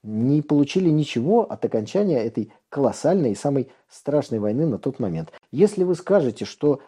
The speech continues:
всё дело в том, что в тот момент в Москве правили злые большевики, дорогие друзья, я вас поправлю. Дело в том, что и представители белых правительств не были приглашены, никого никуда не пригласили.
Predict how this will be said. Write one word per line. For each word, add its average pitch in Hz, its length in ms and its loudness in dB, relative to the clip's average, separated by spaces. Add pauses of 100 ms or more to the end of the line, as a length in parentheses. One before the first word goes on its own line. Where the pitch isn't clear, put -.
всё - 180 -2
дело 151 260 4
в - 100 -10
том, 170 260 2
что - 260 -2
в - 120 -6
тот 180 260 -2
момент 156 520 0 (240)
в 113 280 -4
Москве 135 540 0 (220)
правили 131 420 2
злые 135 300 2
большевики, 160 640 0 (240)
дорогие 127 280 0
друзья, 117 260 2
я 92 220 -2
вас - 240 -8 (100)
поправлю. 175 540 -2 (280)
Дело 170 180 2
в 175 60 -12
том, 214 140 2
что 196 260 0
и - 200 0
представители 160 720 0
белых 127 580 2
правительств 110 640 -4
не 120 200 0
были 95 360 -4 (100)
приглашены, 135 720 -2
никого 131 720 2
никуда 110 680 -2
не 101 140 -8
пригласили. 107 680 -4